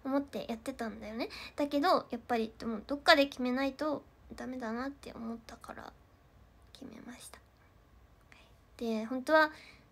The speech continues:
そう、本当はね、もう八月くらいで辞め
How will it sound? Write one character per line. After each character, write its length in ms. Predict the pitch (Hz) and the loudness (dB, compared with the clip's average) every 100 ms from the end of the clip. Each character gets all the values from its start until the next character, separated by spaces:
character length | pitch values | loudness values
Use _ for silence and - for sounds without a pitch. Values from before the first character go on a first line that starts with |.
| _ - - _ _ - | _ -20 -20 _ _ -20
そ 180 | - 254 | -10 -8
う、 100 | 233 | -8
本 140 | - 302 | -10 -8
当 120 | 330 | 0
は 220 | 320 320 - _ - | 2 0 -6 _ -10
ね、 300 | 294 294 269 226 | -4 -2 -2 -2
も 160 | 262 262 | -6 -6
う 20 | |
八 240 | 254 277 311 | -4 0 4
月 320 | 320 320 320 | 4 4 -6
く 120 | 339 | 2
ら 160 | 320 277 | 4 4
い 180 | 247 226 | 2 0
で 300 | 220 214 - - - | -2 -4 -8 -20 -12
辞 100 | 254 | -8
め 300 | 247 254 254 | -6 -6 -8